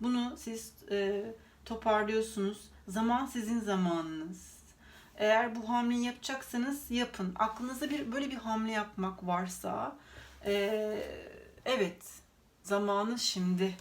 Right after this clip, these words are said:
diyebilirim. Çünkü siz bu tünelden geçecek, bu, e, geçitten geçecek enerjiyi ve,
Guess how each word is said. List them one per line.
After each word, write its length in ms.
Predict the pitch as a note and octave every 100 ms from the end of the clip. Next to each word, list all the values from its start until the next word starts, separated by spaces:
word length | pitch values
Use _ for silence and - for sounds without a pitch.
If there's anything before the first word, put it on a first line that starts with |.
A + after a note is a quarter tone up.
| -
diyebilirim. 760 | G3 G#3 F#3 F#3 F#3 F3+ E4 - -
Çünkü 320 | B3+ A#3+ B3
siz 420 | - B3+ B3 A#3
bu 220 | A#3+ C4 - - - -
tünelden 640 | - A#3 A3 A3+ A3 A3+
geçecek, 440 | G#3 G#3 F#3 G3 G3
bu, 420 | G3+ A3+ A3+ -
e, 40 | G3 G3+ G3+ G3 -
geçitten 540 | G3+ - - A3+ A3+
geçecek 560 | G#3 G#3 F#3+ A3 A3 - - - -
enerjiyi 800 | G3+ G#3 G3+ G#3 F#3+ G#3+ A3+ A3
ve, 200 | G#3+